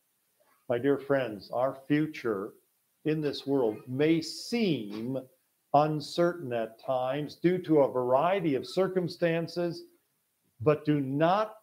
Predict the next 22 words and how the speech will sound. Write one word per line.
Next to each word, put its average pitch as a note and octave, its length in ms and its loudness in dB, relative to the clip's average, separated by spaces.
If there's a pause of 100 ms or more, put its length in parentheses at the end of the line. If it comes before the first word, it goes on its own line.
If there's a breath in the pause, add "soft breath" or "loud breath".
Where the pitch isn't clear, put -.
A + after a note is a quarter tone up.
give C3+ 280 0 (140)
in F#3 460 0
to D#3+ 160 -4
fear. E3 720 2 (1200)
Fear G#3+ 440 4
is C#3 180 -2
a B2+ 80 2
weapon F3 640 2
that B2+ 240 -2
Satan G#3 600 0
uses E3 600 2
to D#3+ 260 -2
interfere G#3 680 -2
with F3 320 0 (520 soft breath)
and G3+ 460 2
to G3+ 220 0
impede F#3 920 -4
the D3+ 100 2
work C#3+ 520 4 (180)
that C#3 300 -6
God G3 420 2
would C3 220 -4